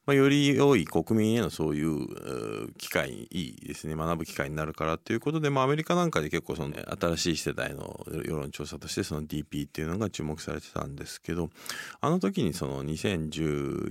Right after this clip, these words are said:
一年ですね、二千十二年に起きてたのっていうのは、やっぱりこれから日本人、原発をどうするんですかって大きな問題に対して、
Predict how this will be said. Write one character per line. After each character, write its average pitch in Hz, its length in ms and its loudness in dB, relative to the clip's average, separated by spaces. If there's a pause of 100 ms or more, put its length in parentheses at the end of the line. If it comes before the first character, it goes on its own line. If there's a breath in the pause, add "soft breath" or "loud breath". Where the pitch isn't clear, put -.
一 73 240 -6
年 62 180 -4
で - 80 -10
す - 80 -6
ね、 101 80 -2
二 90 60 -2
千 92 220 2
十 87 100 0
二 98 80 4
年 92 200 2
に 62 80 -4
起 85 80 -2
き - 80 -12
て 104 80 2
た 98 40 2
の 80 200 2
っ - 20 -6
て - 160 -4
い 107 40 4
う 101 40 2
の 98 160 2
は、 104 200 2 (460 loud breath)
や 175 60 -2
っ - 20 -10
ぱ - 80 4
り 135 60 4
こ 127 80 6
れ 131 80 6
か 131 120 8
ら 117 120 6
日 117 100 6
本 113 260 6
人、 107 320 4 (140)
原 87 180 4
発 85 220 2
を 87 60 6
ど 98 140 4
う 95 40 0
す - 140 -2
る 78 100 0
ん 73 80 -4
で - 80 -10
す - 100 -10
か 110 120 2
っ 110 40 0
て 90 120 -2
大 85 140 4
き 90 100 -2
な 76 80 2
問 78 200 -2
題 85 220 0
に 87 80 -2
対 107 280 2
し - 120 -2
て、 117 300 2